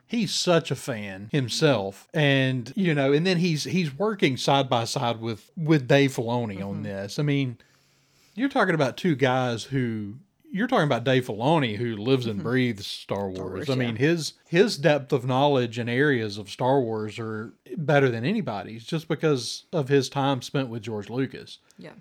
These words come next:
Speaker 1: And then Favreau, who's just a diehard Star Wars fan, you know, talks about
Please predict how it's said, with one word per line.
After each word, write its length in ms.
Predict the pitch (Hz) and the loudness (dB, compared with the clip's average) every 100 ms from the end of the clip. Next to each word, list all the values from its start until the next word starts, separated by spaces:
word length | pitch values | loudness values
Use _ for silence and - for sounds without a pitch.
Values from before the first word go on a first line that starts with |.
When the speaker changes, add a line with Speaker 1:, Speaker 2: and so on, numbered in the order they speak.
| _ 214 | _ -4
Speaker 1:
And 180 | 190 | -2
then 360 | 185 175 139 123 - | 0 0 -2 -6 -2
Favreau, 580 | 156 160 139 131 123 113 | 2 4 4 4 4 2
who's 240 | 143 123 | 0 0
just 280 | - 131 131 | 0 -2 -2
a 40 | |
diehard 720 | 120 104 123 120 117 120 113 | -10 -6 -4 -4 -4 -6 -8
Star 260 | - 127 131 | -4 0 2
Wars 260 | 117 107 - | 0 -4 -8
fan, 280 | 110 107 113 | -10 -8 -6
you 120 | 123 | -6
know, 60 | |
talks 340 | 120 143 139 156 | 0 0 0 -4
about 400 | 135 123 113 | 0 2 0